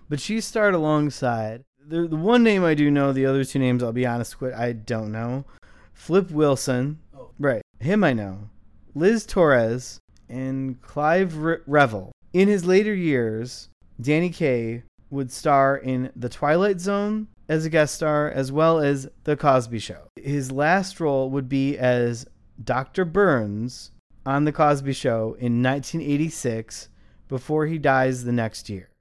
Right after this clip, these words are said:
Speaker 1: He was nominated for a Golden Globe for his role in Skokie in nineteen eighty-two and won the Golden Globe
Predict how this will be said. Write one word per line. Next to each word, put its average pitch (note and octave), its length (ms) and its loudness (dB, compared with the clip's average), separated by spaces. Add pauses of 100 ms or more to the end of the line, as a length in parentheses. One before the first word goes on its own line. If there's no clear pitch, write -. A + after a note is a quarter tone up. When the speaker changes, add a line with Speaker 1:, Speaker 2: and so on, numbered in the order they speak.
(180)
Speaker 1:
He D#3+ 160 0
was D#3 160 0
nominated E3 580 0
for C#3+ 680 -2 (540)
a C3+ 340 0 (120)
Golden D#3+ 340 0
Globe B2+ 540 0 (320)
for C#3+ 220 -4
his C3+ 180 -2
role C#3 320 2
in B2+ 240 0
Skokie B2+ 720 -2
in B2+ 220 0
nineteen C3 340 0
eighty-two B2+ 680 -4 (600)
and C#3+ 380 0
won D#3 340 2
the C3 80 0
Golden D3+ 420 0
Globe B2+ 540 -2